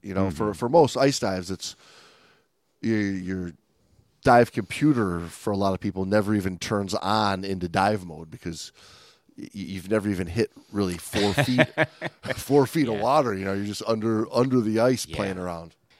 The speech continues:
Speaker 2: Yeah, that's where the cool part of ice diving really happens. If you're, you are down so deep you can't see the ice, it's just like a regular cold dive. That's it.
Speaker 1: Right, which, you know, uh, people are ingrained that when they, when they go ice diving,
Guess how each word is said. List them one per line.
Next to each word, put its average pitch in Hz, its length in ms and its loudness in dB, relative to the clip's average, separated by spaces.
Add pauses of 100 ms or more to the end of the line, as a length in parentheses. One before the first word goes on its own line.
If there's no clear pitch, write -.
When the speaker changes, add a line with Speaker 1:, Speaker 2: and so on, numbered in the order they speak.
(120)
Speaker 2:
Yeah, 107 200 2
that's 113 260 0
where 131 80 0
the 101 120 -4
cool 98 280 -4
part 85 280 0
of 76 100 -6
ice 80 220 -4
diving 71 420 -8
really 67 240 -8
happens. 78 540 -8
If - 160 -8
you're, 76 260 -8 (420)
you 110 200 -2
are 90 120 2
down 85 640 2
so - 180 -2
deep 76 220 -6
you 76 60 -16
can't 73 200 -8
see - 140 -8
the - 160 -8
ice, 78 340 -2
it's - 200 -14
just - 240 -12
like 65 160 -10
a 64 40 -12
regular 62 520 -12 (200)
cold 69 300 -6 (220)
dive. 65 480 -6
That's - 240 -8
it. 67 160 -4 (1040)
Speaker 1:
Right, 135 340 4
which, 139 280 2
you 151 200 -6
know, 139 220 4
uh, 127 180 0 (400)
people 156 300 0
are 123 160 6
ingrained 110 540 -2
that 95 180 -2
when 98 80 -4
they, 98 220 -2
when 92 200 -10
they 90 60 -10
go 101 340 0
ice 107 280 0
diving, 85 520 -4